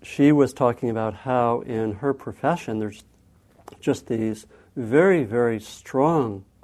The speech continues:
pressures almost not to take care of oneself. Which is exactly what you're talking about. It's like, and how for her it's such a s-,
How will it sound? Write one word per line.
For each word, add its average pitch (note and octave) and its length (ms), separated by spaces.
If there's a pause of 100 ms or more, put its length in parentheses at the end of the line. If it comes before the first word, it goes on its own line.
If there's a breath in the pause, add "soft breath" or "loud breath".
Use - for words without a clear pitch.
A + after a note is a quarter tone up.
(840 soft breath)
pressures C#3+ 580
almost B2+ 340
not C#3 240
to C3+ 60
take C3 200
care C#3 180
of D3+ 80
oneself. C#3 420 (1160 loud breath)
Which C3 180
is B2 100
exactly C3 480
what A2+ 140
you're A2+ 100
talking B2+ 360
about. G2+ 240
It's - 240
like, A2+ 300 (400 soft breath)
and B2 360 (140)
how B2+ 300
for A2+ 280
her F#3 300
it's - 160
such D#3+ 220
a B2+ 60
s-, - 220